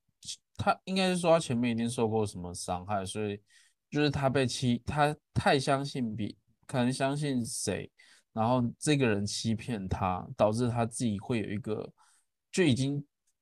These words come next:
这个问题点就是没有解决，但是这个问题还一直都在，所以他才会把相信别人当成他自己的一个理由，然后把它讲出来这一段话。我，我自己的感觉是这样。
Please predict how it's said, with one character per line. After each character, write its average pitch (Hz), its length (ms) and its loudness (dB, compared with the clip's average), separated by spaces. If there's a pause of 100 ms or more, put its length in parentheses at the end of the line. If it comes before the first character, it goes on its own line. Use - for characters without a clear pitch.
(220)
这 196 300 6
个 175 80 2
问 160 240 4
题 117 160 4
点 104 260 -2 (380)
就 147 160 -2
是 151 100 2
没 135 140 2
有 123 100 4
解 98 300 -2
决， 92 260 -8
但 127 220 0
是 131 60 -2
这 147 240 2
个 135 60 6
问 135 140 4
题 113 80 0
还 98 220 -4
一 117 160 -2
直 101 220 -4
都 104 200 0
在， - 260 2 (680)
所 147 160 4
以 135 40 6
他 131 120 2
才 120 140 0
会 117 340 2 (200)
把 - 340 2
相 131 320 0
信 120 280 -4
别 107 180 -6
人 104 220 -4 (640)
当 135 200 8
成 127 200 0
他 110 140 2
自 113 180 -2
己 104 140 4
的 101 100 -4
一 104 80 -2
个 110 100 0
理 98 220 -2
由， 82 300 -8
然 107 80 -4
后 110 100 0
把 95 140 2
它 101 60 2
讲 92 260 -8
出 98 260 -4
来 98 100 -8 (100)
这 104 140 -4
一 101 60 -2
段 101 280 -6
话。 - 240 -8 (140)
我， 135 240 6
我 139 60 8
自 147 120 6
己 165 60 8
的 120 80 8
感 101 160 2
觉 95 120 -4
是 101 100 -4
这 98 300 -6
样。 - 180 -10